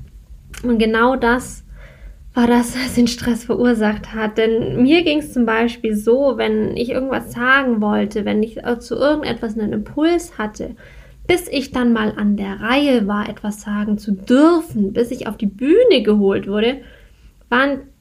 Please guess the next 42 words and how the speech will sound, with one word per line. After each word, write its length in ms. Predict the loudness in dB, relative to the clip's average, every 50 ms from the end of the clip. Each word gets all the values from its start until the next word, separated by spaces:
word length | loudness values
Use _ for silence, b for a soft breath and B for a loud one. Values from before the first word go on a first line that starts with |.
| -20 -8 0 2
der 160 | 2 2 2
Talk 340 | 0 0 0 0 0 0 0
thematisch 640 | 0 2 4 4 4 4 2 0 0 -2 -2 -2 -2
schon 140 | 0 0
an 120 | 2 2 2
einem 120 | 2 2
<laughs> 40 | 0
ganz 280 | 0 0 0 0 2 2
anderen 480 | 2 2 2 2 2 0 0 -2 -2
Punkt. 360 | -2 -4 -2 0 0 0 0
Also 220 | -2 -2 -2 -2 0
wenn 120 | 0 0
ich 120 | 0 0 -2
selber 340 | -2 -2 0 0 0 0
welche 260 | 0 -2 -2 -2 -2 -2
organisiert 640 | -2 -2 -2 -2 -2 -2 -2 -4 -4 -4 -4 -4 -6
hätte, 240 | -6 -4 -2 -2 -2
das 180 | -2 -2 -4
habe 160 | -4 -4 -4
ich 80 | -6 -8
zu 120 | -8 -4
dem 180 | -2 -2 -2 -2
Zeitpunkt 420 | -4 -6 -6 -6 -6 -8 -8 -6
nicht, 220 | -6 -6 -6 -8 B B B B B B B B -6
dann 140 | -4 0 2
wäre 160 | 4 4 4
mein 180 | 4 2 2 2
Gefühl 380 | 0 -2 -4 -2 -2 0 0
wahrscheinlich 420 | 0 -2 -4 -4 -4 -4 -4 -4 -6
auch 80 | -6
ein 80 | -4 -6
bisschen 240 | -6 -6 -8 -10 -6
anders 380 | -4 -2 0 0 -2 -2 -6
gewesen. 380 | -10 -12 -10 -10 -10 -10 -8 -8
Also 160 | -6 -4 -2
dieses 280 | -2 -2 -2 -4 -4 -6
Gefühl, 580 | -8 -8 -8 -8 -6 -2 0 0 0 0 -2 B B B B B B B -8
das 160 | -8 -8 -6
kam 220 | -4 -2 -2 0
einfach 380 | 0 0 0 0 -2 -4 -6 -6
auch 140 | -6 -8 -8
daher, 720 | -6 -4 -2 0 2 0 0 0 -2 0 0 0 0 -2